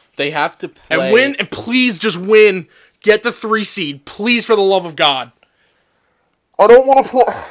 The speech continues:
Speaker 1: You don't wanna play Boston.
Speaker 2: Yes.
Speaker 1: No one does, Chip. No one.
Speaker 2: Well, I think Toronto or Milwaukee could beat them, honestly. It's w-, they've been having, like, a weird year.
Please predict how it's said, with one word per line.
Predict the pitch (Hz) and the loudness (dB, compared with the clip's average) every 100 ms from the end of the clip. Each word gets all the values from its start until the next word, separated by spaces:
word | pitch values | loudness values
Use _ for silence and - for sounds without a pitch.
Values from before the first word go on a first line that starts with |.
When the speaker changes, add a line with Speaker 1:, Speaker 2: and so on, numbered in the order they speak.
| - _ | -20 _
Speaker 1:
You | 160 151 156 | -14 -8 -4
don't | 151 135 | -4 -4
wanna | 135 | -8
play | 135 165 | -6 -8
Boston. | 202 240 214 - - 95 | -4 -2 -2 -4 -12 -18
Speaker 2:
Yes. | 131 180 175 - - - _ _ _ _ _ _ _ _ _ _ _ _ | -8 -2 -2 -2 -10 -14 _ _ _ _ _ _ _ _ _ _ _ _
Speaker 1:
No | 117 127 | -14 -10
one | 127 113 | -10 -12
does, | 104 95 - - _ | -16 -20 -20 -20 _
Chip. | 98 87 _ _ _ _ _ _ _ _ _ _ _ | -20 -20 _ _ _ _ _ _ _ _ _ _ _
No | _ _ | _ _
one. | _ _ _ _ _ _ - - - - _ _ _ _ _ _ _ | _ _ _ _ _ _ -20 -20 -20 -20 _ _ _ _ _ _ _
Speaker 2:
Well, | 139 | -18
I | 139 | -18
think | 175 | -16
Toronto | - 113 107 | -14 -14 -16
or | - | -20
Milwaukee | - - 71 - | -20 -20 -20 -20
could | - - | -20 -20
beat | 73 _ | -20 _
them, | _ _ _ _ | _ _ _ _
honestly. | _ _ _ _ _ _ _ _ _ _ | _ _ _ _ _ _ _ _ _ _
It's | - - | -20 -16
w-, | 160 | -16
they've | 135 277 | -10 -10
been | 440 | -10
having, | 440 269 160 127 - | -12 -12 -14 -16 -18
like, | 123 | -18
a | 120 | -16
weird | 113 123 117 110 | -18 -16 -16 -18
year. | 82 - | -20 -20